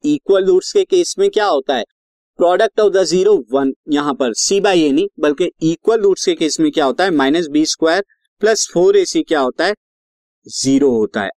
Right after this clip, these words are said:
अब यहां पर अगर मैं कंपेयर करूं, a की वैल्यू वन, एक्स स्क्वायर का कोएफिशिएंट, b की वैल्यू माइनस एट x का कोएफिशिएंट, c जो है कांस्टेंट टर्म q है।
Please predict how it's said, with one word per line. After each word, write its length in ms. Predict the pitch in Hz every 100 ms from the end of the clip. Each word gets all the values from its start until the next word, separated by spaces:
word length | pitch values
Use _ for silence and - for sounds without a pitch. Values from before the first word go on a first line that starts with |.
| -
अब 180 | 190 135
यहां 280 | 135 156 190
पर 120 | 190
अगर 180 | 185 175
मैं 140 | 180
कंपेयर 440 | - 156 151 175 165
करूं, 200 | 185 202 -
a 120 | 131 127
की 120 | 170
वैल्यू 320 | 165 165 170
वन, 220 | 156 185 190
एक्स 220 | 147 -
स्क्वायर 320 | 156 - 165 156
का 120 | 170
कोएफिशिएंट, 600 | 170 160 165 - 185 131
b 120 | 127 123
की 80 | 165
वैल्यू 300 | 160 170 160
माइनस 440 | 147 156 180 185
एट 160 | 190 156
x 220 | - -
का 100 | 170
कोएफिशिएंट, 520 | 170 160 160 185 185 - _ _
c 340 | - - 202 208
जो 140 | 208
है 100 | 214 -
कांस्टेंट 400 | 180 156 185 185
टर्म 160 | 196 190 -
q 180 | 135
है। 60 | 110